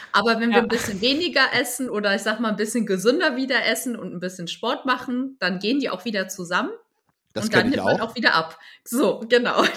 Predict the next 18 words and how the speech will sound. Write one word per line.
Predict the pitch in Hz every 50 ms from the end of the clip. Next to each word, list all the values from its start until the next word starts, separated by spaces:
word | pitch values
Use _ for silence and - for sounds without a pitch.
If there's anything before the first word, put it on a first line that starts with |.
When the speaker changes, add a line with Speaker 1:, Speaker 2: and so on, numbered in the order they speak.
| -
Speaker 1:
Das | 262 262 -
ist | 370 349 -
der | 311 254
normale, | 262 240 226 226 226 254 277 262 254 247
ganz | 240 233 285 285 -
normale | 247 226 214 208 202 208 208 190 185 190 190
Vorgang. | 190 - - 247 170 190 - 175 180 214 285 359 - _ _ _ - - - - _ _ _
Bei | - 202 196
der | 208 208
Krankheit, | 208 - 226 226 233 277 233 214 -
dem | 226 208 208
Lipödem, | 208 214 277 269 262 226 185 180 180 190 196 185
ist | 190 -
es | 196 190 - -
so, | 196 208 233
dass | 233 190 185 185 - - -
die, | - 175 180 185 175 175 170 160 - -
ähm, | 165 165 160 160 160 160 151 151 156 170